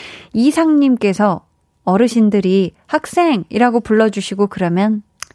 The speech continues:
약간 기분 좋아지긴 해요." 하셨어요. 어? 하셨습니다.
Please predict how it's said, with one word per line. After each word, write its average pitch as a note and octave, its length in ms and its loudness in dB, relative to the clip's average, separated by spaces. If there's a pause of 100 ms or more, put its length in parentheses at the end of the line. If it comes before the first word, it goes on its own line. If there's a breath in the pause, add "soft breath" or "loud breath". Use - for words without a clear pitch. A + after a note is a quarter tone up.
약간 G3+ 280 0
기분 A3 240 0
좋아지긴 G#3+ 520 0
해요." G3+ 360 -2 (140)
하셨어요. - 640 -8 (520)
어? G#3+ 100 -2 (260)
하셨습니다. - 760 -4